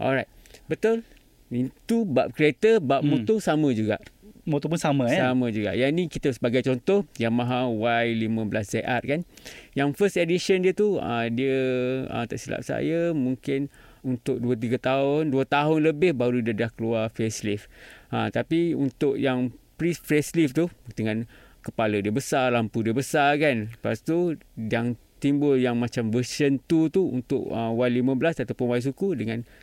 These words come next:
Speaker 1: kepala kecil. Kepala yang
Speaker 2: Oh.
Speaker 1: kecil yang macam comel sikit kan.
Speaker 2: Aha.
Speaker 1: Tapi yang bab tu lah kan, benda-benda panas ni kan, ah, yang ni yang kesiannya.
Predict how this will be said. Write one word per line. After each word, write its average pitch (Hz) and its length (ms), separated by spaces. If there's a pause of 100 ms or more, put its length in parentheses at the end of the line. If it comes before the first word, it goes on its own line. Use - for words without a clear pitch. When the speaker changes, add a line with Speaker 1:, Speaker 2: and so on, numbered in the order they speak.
Speaker 1:
kepala 117 320
kecil. 113 400 (240)
Kepala 127 240
yang 127 80
Speaker 2:
Oh. 131 80
Speaker 1:
kecil - 240
yang 110 160
macam 110 320
comel 113 320
sikit 110 240
kan. 120 160
Speaker 2:
Aha. 139 100
Speaker 1:
Tapi 139 300
yang 135 160
bab 135 240
tu 151 240
lah 135 480
kan, 143 320 (480)
benda-benda 123 400
panas 147 560
ni 160 160
kan, 185 320
ah, 101 160
yang 104 160
ni 117 160
yang - 60
kesiannya. 120 640